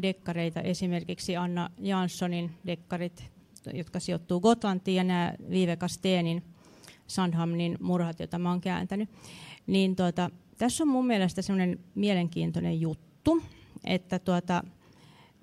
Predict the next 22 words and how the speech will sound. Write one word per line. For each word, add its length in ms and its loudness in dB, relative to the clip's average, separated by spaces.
semmoisen 720 4
perinteisen 580 4
romanttisen 600 2
viihteen 600 2
julkaiseminen 720 2
on 140 0
vähentynyt. 680 0
Et 120 -6
kyllä 220 2
sitä 200 0
nyt 180 0
julkaistaan 640 4
edelleen, 600 2
Daniel 360 4
Steeleä 500 2
taidetaan 500 -2
edelleen 400 4
julkaista, 480 0
mut 220 -2
joka 200 4
tapauksessa 500 -2
vähentynyt, 640 2